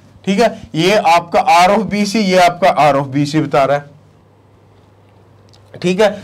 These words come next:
यहाँ पे ये आपका मो-, potential curve इस type से है, तो ये आपका ये रहा, ये आपका potential curve इस type से आ गया। ठीक है, तो ये आ गया, मैंने इन दोनों को मिला के बस ये बना दिया।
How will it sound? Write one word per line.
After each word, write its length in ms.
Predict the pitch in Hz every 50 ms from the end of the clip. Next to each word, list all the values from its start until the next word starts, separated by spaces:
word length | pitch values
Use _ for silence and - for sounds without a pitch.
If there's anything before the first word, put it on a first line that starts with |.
| - - 131
यहाँ 280 | 139 156 165 185 196 196
पे 100 | 208 196
ये 200 | 185 180 185 202
आपका 400 | 196 190 190 185 190 196 202 202 - - 143
मो-, 300 | 160 165 160 170 165 160
potential 420 | - 175 180 185 185 180 185 202 190
curve 200 | 190 196 196 190
इस 200 | - 175 185 190
type 180 | 214 202 190 190
से 160 | 196 214 220
है, 60 | 202
तो 100 | 185 185
ये 140 | 165 160 160 165
आपका 280 | 160 160 160 - 170
ये 180 | 151 143 135 131
रहा, 220 | 123 117 113 117 - - - - -
ये 60 | 135
आपका 220 | 135 139 139 160 160
potential 480 | 147 156 151 151 147 143 139 160 143 127
curve 300 | 123 135 143 175 180 - - - -
इस 180 | 120 107 - -
type 160 | 117 104 98
से 160 | 98 - - 98
आ 40 |
गया। 200 | 95 95 95 104 - - _ - - - - - - _ - - _ _ _ _ _ _ _ _ _ - - _ _ _ _ _ _ _ _ _ _ _ _ _ _ _ _ _ _ _ _ _ _ _ _ - _ _ _ _ _ _ _ _ - -
ठीक 180 | 180 190 196
है, 80 | 233 214 - - - - - -
तो 60 | 175
ये 240 | 170 160 165 180 190
आ 140 | 180 165 160
गया, 260 | 165 196 208 208 196 - - -
मैंने 220 | 156 165 185 190
इन 280 | 190 190 185 190 196 196
दोनों 260 | 196 185 180 180 180
को 80 | 175 180
मिला 240 | 180 170 160 160 160
के 120 | 160 175 185
बस 220 | 175 175 170 175 165
ये 120 | 156 156
बना 240 | 147 143 123 110 104
दिया। 340 | 95 98 101 104 107 - -